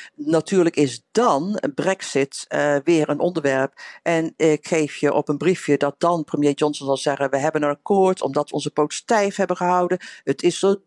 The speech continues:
door, het is een geweldig akkoord." Klaar, eh, hè, om in de oven gezet te worden, eruit gehaald te worden, zal die zeggen.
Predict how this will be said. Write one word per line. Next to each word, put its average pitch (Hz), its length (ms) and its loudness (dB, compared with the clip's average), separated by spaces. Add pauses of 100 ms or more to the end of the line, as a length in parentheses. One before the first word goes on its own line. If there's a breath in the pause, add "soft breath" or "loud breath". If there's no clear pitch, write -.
(100)
door, 214 440 6
het - 120 -2
is 165 120 -2
een 175 60 0
geweldig 196 840 0
akkoord." 190 500 2 (440 loud breath)
Klaar, 240 600 0
eh, 170 140 0 (340)
hè, 185 220 0
om 185 160 0
in 180 100 -2
de 165 80 2
oven 214 300 2
gezet 190 260 0
te - 80 -10
worden, 180 260 2
eruit 254 280 0
gehaald 208 300 2
te - 80 -14
worden, 185 220 -2
zal 170 240 0
die 160 120 -4
zeggen. 160 360 -2